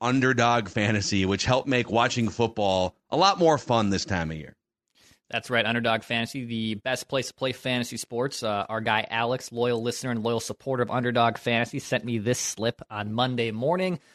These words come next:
Speaker 2: little five-item slip here. And look, I'm just taking all these different games. He's got a Lions game involved, a Jets game, a Rams game. He's got Stefon Diggs of the Bills.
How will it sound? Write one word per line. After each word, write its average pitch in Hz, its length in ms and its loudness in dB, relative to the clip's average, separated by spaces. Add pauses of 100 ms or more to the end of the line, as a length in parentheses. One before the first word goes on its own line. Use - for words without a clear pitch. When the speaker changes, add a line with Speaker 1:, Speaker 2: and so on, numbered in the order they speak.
(140)
Speaker 2:
little 113 140 -4
five-item 113 640 -2
slip - 340 -6
here. 107 140 -4
And 107 100 0
look, 135 160 2
I'm 110 120 0
just - 160 -6
taking 147 240 0
all 127 180 4
these 123 160 0
different 113 320 0
games. 101 300 0
He's 98 80 -6
got 98 160 0
a - 20 -2
Lions 110 460 -2
game 120 220 0
involved, 117 420 0
a - 20 -4
Jets 117 460 -4
game, 120 440 -4
a 85 80 -8
Rams 120 460 4
game. 120 400 2
He's 104 80 -2
got 101 160 0
Stefon - 480 -8
Diggs 107 220 -6
of 98 60 -8
the 92 80 -4
Bills. 123 520 2